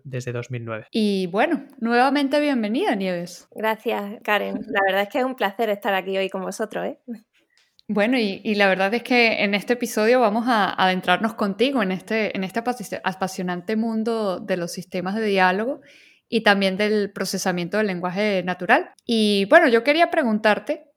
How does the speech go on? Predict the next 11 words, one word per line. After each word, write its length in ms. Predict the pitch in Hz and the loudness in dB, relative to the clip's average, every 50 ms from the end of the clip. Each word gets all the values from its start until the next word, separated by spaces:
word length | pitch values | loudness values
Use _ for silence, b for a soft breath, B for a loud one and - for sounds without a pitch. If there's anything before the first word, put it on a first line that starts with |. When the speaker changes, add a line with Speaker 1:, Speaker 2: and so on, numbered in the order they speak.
| _ _ _ | _ _ _
Speaker 2:
ya 500 | 214 185 202 190 185 185 185 202 214 208 - | -4 0 2 2 2 2 2 0 -2 -2 -2
en 80 | 233 233 | 0 0
la 140 | 233 233 233 | 2 2 0
presentación 680 | 220 220 - 214 196 196 185 - - 208 196 202 202 | -2 -2 -4 -4 -2 -4 -4 -2 0 0 0 0 -2
sabemos 480 | 202 - 220 202 202 202 208 240 226 | 0 0 2 2 2 2 2 -2 -2
que 320 | - - 226 196 180 165 - - | -2 0 0 2 2 0 0 0
actualmente 720 | - 202 - - - 190 185 196 196 196 196 208 214 233 214 | 0 0 0 -2 -2 0 0 0 0 -2 -2 -2 -2 -2 0
eres 380 | 185 190 190 196 190 - - _ _ _ _ _ _ _ _ _ _ _ | 0 0 0 -2 -4 -8 -16 _ _ _ _ _ _ _ _ _ _ _
Chief 360 | - - 226 208 214 214 - | 0 2 2 2 2 -2 -2
Product 480 | - 214 202 196 202 202 196 - _ _ _ - | -2 0 0 0 0 -2 -4 -8 _ _ _ 0
Officer 600 | - 208 208 - 240 220 - - 320 370 - | 2 2 2 0 -4 -6 -2 -4 -4 -4 -4